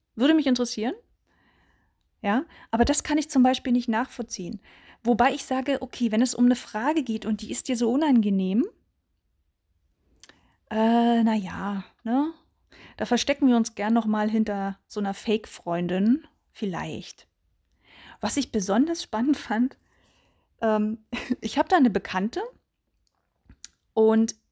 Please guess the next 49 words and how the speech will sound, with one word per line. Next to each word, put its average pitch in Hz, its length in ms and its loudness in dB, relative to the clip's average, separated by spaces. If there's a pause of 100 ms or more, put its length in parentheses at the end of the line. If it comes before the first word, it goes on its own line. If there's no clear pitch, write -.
(220)
die 254 240 0
hat 254 180 0
einen 233 120 0
Podcast. - 840 -6 (280)
<laughs> - 260 -16
Und - 280 2 (360)
ohne 226 180 6
Mist, 226 220 2
ich 190 120 -8
hab, 185 100 -6 (360)
also 190 200 -4
das 180 180 -8
geht 226 160 -4
diesmal 196 260 0
wirklich - 260 0
nicht 185 180 -2
um 175 120 -2
mich. 208 300 -4 (160)
<laughs> - 100 -4 (1040)
Ja, 185 120 0
also 269 140 4
es - 100 -2
geht 202 100 -2
nicht 202 100 2
um 190 80 4
meinen 220 200 6
Podcast. - 680 -6 (400)
Hm, - 160 -2 (400)
passt - 200 -14
jetzt - 140 -18
so 190 120 -6
schön 196 220 -2
zum 190 140 -2
Thema. 294 300 0 (640)
Ähm, 214 440 2 (100)
es - 80 -14
geht 226 160 -2
wirklich 294 240 0
um 220 60 2
eine 220 100 4
Bekannte, 202 460 -2
die 233 120 0
hat 214 140 -6
einen 190 80 -4
Podcast - 520 -4
und 208 120 0
in 220 100 2
diesem 208 260 0
Podcast - 720 -6